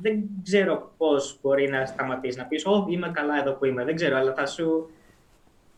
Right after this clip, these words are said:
θα είναι μεγάλο κίνητρο, είναι τόσο όμορφο, λες, Α, οκ, κοίτα, ας πούμε,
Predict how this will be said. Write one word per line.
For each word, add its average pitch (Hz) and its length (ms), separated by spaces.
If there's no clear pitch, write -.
θα 220 80
είναι 269 100
μεγάλο 269 340
κίνητρο, 180 320
είναι 208 160
τόσο 214 260
όμορφο, 143 320
λες, 202 220
Α, 226 140
οκ, 214 60
κοίτα, 185 380
ας - 80
πούμε, 127 440